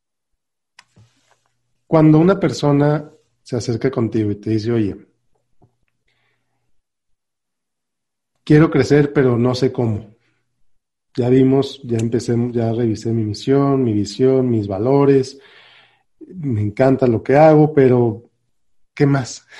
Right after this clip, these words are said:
<laughs> O sea, ¿cómo le transmito eso acá a estos compadres que, que contraté, pero,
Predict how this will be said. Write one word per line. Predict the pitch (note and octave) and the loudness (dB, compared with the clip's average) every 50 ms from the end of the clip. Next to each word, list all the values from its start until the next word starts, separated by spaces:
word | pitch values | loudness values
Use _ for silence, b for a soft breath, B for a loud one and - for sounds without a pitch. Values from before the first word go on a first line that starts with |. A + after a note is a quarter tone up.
| B B B | B B B
<laughs> | D#3 D3+ - - _ _ _ _ _ _ | -4 -6 -6 -12 _ _ _ _ _ _
O | |
sea, | - C#3+ C#3+ C#3 | -4 -4 -2 2
¿cómo | - D3+ D3+ D3+ D#3+ | 2 4 6 6 6
le | D#3 D3 C#3+ | 6 4 4
transmito | - B2+ B2 A#2 C3+ C#3+ C#3 C#3+ D3+ D3 | 2 0 2 4 4 2 2 4 4 4
eso | C#3 C#3+ D3 | 4 4 0
acá | D3 C#3+ - C#3 C3+ C#3 | 0 0 2 2 2 2
a | C3+ | 2
estos | C3 C3 - C#3 - - _ _ | 0 -2 -8 -12 -12 -12 _ _
compadres | _ A#2+ A#2+ A#2 A#2+ B2+ C3 C3+ C3+ C3 A#2+ B2 - | _ -8 -4 -2 0 0 2 2 2 0 0 -2 -6
que, | - - A2+ A2 G#2 G#2 B B B B B B B B B B _ | -6 -6 -4 -4 -6 -8 B B B B B B B B B B _
que | - - - | -10 -10 -4
contraté, | - B2+ B2+ A#2+ A#2+ A#2+ B2 A#2+ - C3+ C#3 C#3 C#3 | -2 -2 -2 0 0 -2 -2 0 2 4 4 4 4
pero, | C#3 - C#3 B2+ B2+ A#2+ A2+ G#2+ G#2 G2+ - | 4 2 2 2 2 0 0 -2 -6 -8 -12